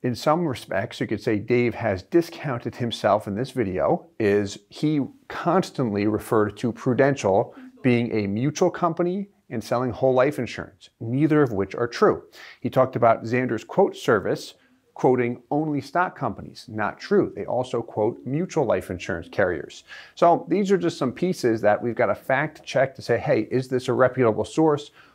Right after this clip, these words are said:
or not with anyone?" Now, this is not to completely discredit Dave. There's a lot of stuff that we've seen on him that I like, where his strength, I would say, lies is really in teaching individuals how to be disciplined with personal finance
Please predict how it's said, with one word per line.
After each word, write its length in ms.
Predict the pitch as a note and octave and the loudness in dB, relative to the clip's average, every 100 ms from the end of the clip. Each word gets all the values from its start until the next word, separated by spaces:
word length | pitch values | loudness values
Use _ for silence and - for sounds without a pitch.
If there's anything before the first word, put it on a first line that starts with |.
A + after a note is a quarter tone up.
| _ | _
or 200 | D#3 C#3+ | 2 4
not 360 | B2+ B2+ B2+ - | 2 0 -2 -2
with 160 | C3+ - | -4 -2
anyone?" 400 | E3+ E3 F2+ - _ - - - | 0 0 -2 -8 _ -20 -16 0
Now, 180 | E3 D3+ | 2 2
this 260 | C#3+ E3 | 0 -2
is 80 | E3+ | -2
not 200 | D#3+ D3 | -2 -4
to 80 | - | -6
completely 560 | A#2 G#2+ C3+ A2 G#2 G2+ | -12 -8 -8 -6 -8 -2
discredit 640 | C3 B2+ - A2+ G#2 - | -2 -2 -4 -2 -2 -4
Dave. 460 | A2+ G#2+ G2+ A2+ - | -4 -2 -2 -6 -4
There's 160 | G#2+ G2+ | 0 2
a 60 | |
lot 180 | G#2 A2 | 4 4
of 80 | G#2+ | 2
stuff 320 | - A#2 - | 2 2 4
that 240 | F#2+ F2 - | 0 0 -4
we've 180 | G2+ - | -10 -6
seen 260 | - B2 | 0 2
on 140 | A2 G2+ | 0 -2
him 260 | A2+ G#2+ | -2 0
that 260 | F#2+ F#2+ F#2+ | 2 2 2
I 100 | F#2+ | 0
like, 500 | G2+ A2+ A2+ - - | 4 4 2 -6 -4
where 240 | G#2 A2+ | 2 2
his 320 | A2+ A2+ F#2+ | 2 -2 -2
strength, 560 | - - C#3 B2+ B2+ B2+ | -4 -4 0 0 -2 -4
I 100 | G#2 | -2
would 160 | G2+ - | -2 -2
say, 400 | G2 F2 F#2 - - - - _ - - | 0 2 0 -8 -20 -20 -20 _ -12 2
lies 500 | B2 A2+ F#2 G#2 - | 4 6 2 -2 -8
is 180 | A2 G#2+ | -8 0
really 320 | C#3 D3 - | 2 2 0
in 160 | G#2+ | -4
teaching 460 | G2 C#3 C#3+ C#3+ C3 | -4 -6 -4 -2 -2
individuals 600 | C3 B2 A2 G#2 G#2 G2+ | 0 0 -2 0 0 0
how 180 | - A2 | 0 -2
to 160 | A2 G#2+ | 0 -2
be 140 | G2 | -2
disciplined 560 | - B2 A#2 - A#2 G#2 | 0 -2 -2 -2 -2 -2
with 160 | - | -6
personal 400 | - B2+ B2+ A2 | -4 -4 -2 -8
finance 600 | - C3+ D#3+ D#3+ D#3+ D#3+ | 0 2 4 4 2 -4